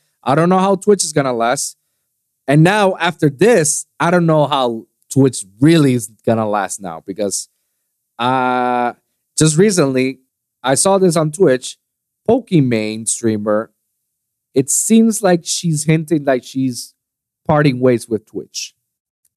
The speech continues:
I mean, she's a millionaire. It doesn't really matter at this point. She already got business and investments and all this. Even though some of her investments are kinda, like, shitty and stupid. <laughs>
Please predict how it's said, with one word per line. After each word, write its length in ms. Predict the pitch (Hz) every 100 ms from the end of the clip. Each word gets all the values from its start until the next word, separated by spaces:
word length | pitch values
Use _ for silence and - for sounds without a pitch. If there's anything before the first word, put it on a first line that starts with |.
| -
I 20 |
mean, 200 | 113 110
she's 180 | 110 120
a 60 |
millionaire. 500 | 87 113 139 90 85
It 120 | 85 80
doesn't 220 | 117 110
really 180 | 101 92
matter 320 | 80 113 117
at 120 | 85
this 160 | 90 139
point. 280 | _ 80 80
She 100 | 101
already 260 | 123 117
got 280 | 104 117 82
business 480 | 110 147 120 101 95
and 260 | 98 90 87 _ _ _
investments 500 | 92 110 151 147 101
and 120 | 95 90
all 80 |
this. 180 | 78 78 82
Even 220 | 110 147
though 100 | 160
some 220 | 151 156 151
of 80 |
her 220 | 139 131 123
investments 580 | 95 120 165 - 110
are 100 | 107 101
kinda, 600 | - 123 110 101 95 - _ _ _ _ _ _ _ _ _ _ _
like, 260 | 107 104 - _
shitty 720 | - - 117 165 117 101 107 _ _ _
and 640 | 101 101 95 90 85 80 _
stupid. 720 | _ - 117 180 90 92 123
<laughs> 40 | -